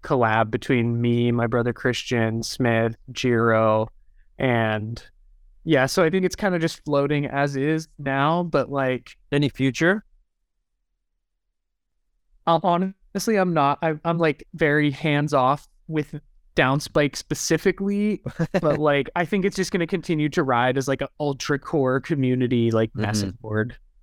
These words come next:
Speaker 3: And with
Speaker 2: Mm-hmm.
Speaker 3: any luck, people will jump in on it and keep it going.
Speaker 1: Yeah, exactly.
Speaker 2: I mean, it was like,
Speaker 3: Cool.
Speaker 2: it's, it's like Discord before people, like,
Speaker 3: Well,
Speaker 2: really
Speaker 3: there you
Speaker 2: got
Speaker 3: have it.
Speaker 2: focused
Speaker 3: If
Speaker 2: on
Speaker 3: you
Speaker 2: the Discord.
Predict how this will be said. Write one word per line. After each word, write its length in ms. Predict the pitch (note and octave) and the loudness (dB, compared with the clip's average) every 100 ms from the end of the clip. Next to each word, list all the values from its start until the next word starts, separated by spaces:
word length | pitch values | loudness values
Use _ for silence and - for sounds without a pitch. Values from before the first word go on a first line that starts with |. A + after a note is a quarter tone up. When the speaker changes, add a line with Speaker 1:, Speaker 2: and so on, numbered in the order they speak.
| C3 | -2
Speaker 3:
And 320 | C3 B2 C3 | 0 2 2
with 120 | D3 | 4
Speaker 2:
Mm-hmm. 60 | E3 | 4
Speaker 3:
any 180 | D#3+ D3+ | 4 4
luck, 260 | D#3 C#3+ | 4 2
people 260 | D#3+ D3 D3 | -2 0 0
will 100 | C3+ | 0
jump 300 | A#2+ C3 A#2+ | 0 -2 0
in 120 | C3 | 0
on 200 | B2+ A#2+ | 0 0
it 140 | A#2 | -2
and 260 | F2 A2+ A2+ - | -2 -2 -4 -6
keep 300 | - A#2 A#2 | -2 0 2
it 180 | A2 - - | 2 0 -2
going. 340 | A2 F2+ - - | 0 0 -2 -4
Speaker 1:
Yeah, 280 | F#3+ C#3 G2 - - | 2 2 2 -4 -4
exactly. 600 | C#3+ A#2 - - - C#3 | -2 0 -4 -4 -6 -4
Speaker 2:
I 60 | - | -2
mean, 120 | G#3 | 0
it 40 | A#3 | 0
was 140 | G#3+ | 2
like, 100 | A3 | 4
Speaker 3:
Cool. 160 | E3 B2 | 4 4
Speaker 2:
it's, 240 | F#3+ - F#3 | 0 -4 -4
it's 100 | G#3 | -2
like 180 | D#3+ | -2
Discord 560 | - F3+ - D#3+ A#2+ G2+ | -2 -2 0 2 2 0
before 400 | A#2+ - C3+ B2 | -6 0 2 2
people, 540 | - C#3+ B2+ A#2+ A2+ G2+ - | -2 -4 -2 -2 -2 -6 -4
like, 200 | A#2 - | -2 -2
Speaker 3:
Well, 80 | G#2+ | 0
Speaker 2:
really 200 | A#2 A2 | 2 2
Speaker 3:
there 140 | D3+ | 4
you 100 | D#3+ | 4
Speaker 2:
got 80 | D3+ | 4
Speaker 3:
have 180 | D#3 G3+ | 4 4
it. 40 | |
Speaker 2:
focused 340 | C#3+ C#3+ C#3 C#3+ | 4 2 2 4
Speaker 3:
If 80 | |
Speaker 2:
on 100 | A2 | 6
Speaker 3:
you 60 | A2 | 4
Speaker 2:
the 80 | G#2 | 0
Discord. 720 | B2 A2 - G#2+ G#2 G2 | -4 -6 -6 -2 0 -2